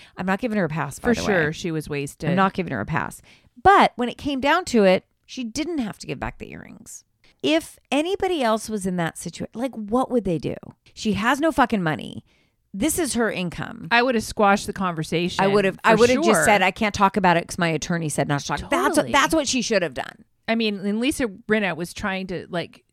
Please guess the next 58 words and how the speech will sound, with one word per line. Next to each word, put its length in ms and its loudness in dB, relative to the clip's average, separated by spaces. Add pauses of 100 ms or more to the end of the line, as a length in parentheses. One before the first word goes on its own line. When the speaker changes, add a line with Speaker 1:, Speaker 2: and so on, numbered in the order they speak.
(140)
Speaker 2:
shuffle 560 -2
her 100 0
out 260 0
of 80 2
Speaker 1:
Yeah. 240 6
Speaker 2:
that 140 -6
cabin 640 -2
as 300 -8
quick 240 -8
as 100 -6
she 140 -14
could 340 -2
s-, 140 -16
before 340 -6
she 140 -10
said 260 -4
anything 400 -8
that 180 -4
Speaker 1:
Yeah. 260 -2 (800)
Speaker 2:
was 160 -12
gonna 180 -6
get 140 -4
her 120 -2
e-, 160 -6 (100)
even 280 -6
Speaker 1:
All, 100 6
Speaker 2:
more 100 6
trouble. 240 4
Speaker 1:
actually, 340 2
all 120 6
she 180 -4
had 100 0
to 60 -2
say 240 2
was, 320 -2 (100)
"Yes, 420 2
I 80 2
have 180 2
these 200 0
earrings. 480 -6
If 160 2
they 140 0
find 560 -2 (300)
that 360 -2 (240)
I 140 2
need 180 0
to 60 -6
give 140 -2
them 140 0
back, 340 2
I 80 6
will 140 2
give 180 -2
them 140 0
back 220 0
in 80 -6
a 40 -6
second." 360 -10